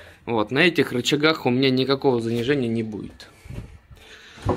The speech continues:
Для тех людей, которые переживают за то, что оторвет подрамник, его не оторвет. Он будет подвязан здесь,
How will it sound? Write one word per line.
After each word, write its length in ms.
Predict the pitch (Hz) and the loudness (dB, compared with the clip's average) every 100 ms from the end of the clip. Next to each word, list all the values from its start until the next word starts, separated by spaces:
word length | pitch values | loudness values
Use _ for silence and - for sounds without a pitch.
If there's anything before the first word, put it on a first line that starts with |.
| - - - _ _ _ _ - | -6 -16 -20 _ _ _ _ -2
Для 180 | 135 151 | 4 6
тех 300 | 233 226 165 | 6 4 4
людей, 260 | 160 214 | 4 4
которые 400 | 214 160 180 156 | 4 8 8 8
переживают 680 | 147 147 147 160 175 160 127 | 6 6 8 8 8 6 6
за 140 | 143 | 4
то, 160 | 143 165 | 6 4
что 160 | 147 143 | 6 4
оторвет 440 | 147 147 156 135 | 4 6 6 4
подрамник, 560 | 135 139 185 202 156 127 | 2 4 4 4 0 0
его 220 | 139 175 | 0 2
не 100 | 156 | 2
оторвет. 580 | 143 139 135 123 104 - - _ _ _ - | 2 0 2 2 0 -6 -20 _ _ _ -2
Он 260 | 165 208 185 | 4 4 4
будет 260 | 147 123 | 2 0
подвязан 600 | 143 139 143 143 120 120 | 0 4 4 4 2 -2
здесь, 500 | 117 135 185 208 - | -2 2 2 2 -6